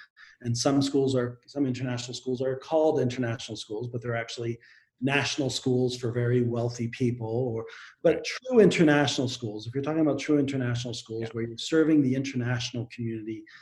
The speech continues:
Speaker 1: the people that are temporarily residing in that country for whatever reason, for diplomacy, for business, for, for N G O work, um, the, the, there is a, there is a process to go through, and the process starts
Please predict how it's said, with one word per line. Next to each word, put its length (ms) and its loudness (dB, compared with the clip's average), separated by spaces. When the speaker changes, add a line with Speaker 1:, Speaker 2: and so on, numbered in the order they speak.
Speaker 1:
the 80 -4
people 320 0
that 160 0
are 160 -4
temporarily 760 2
residing 540 0
in 140 -4
that 140 -8
country 420 -14
for 100 -14
whatever 360 -8
reason, 360 -8
for 100 -4
diplomacy, 720 0
for 240 -8
business, 480 -4
for, 520 -12
for 120 -14
N 200 -4
G 200 -2
O 80 -2
work, 380 -6
um, 540 -8
the, 300 0
the, 240 2
there 220 8
is 240 8
a, 340 2
there 140 8
is 120 8
a 60 8
process 600 0
to 120 -10
go 180 2
through, 380 -4
and 160 2
the 60 -2
process 460 -4
starts 300 -2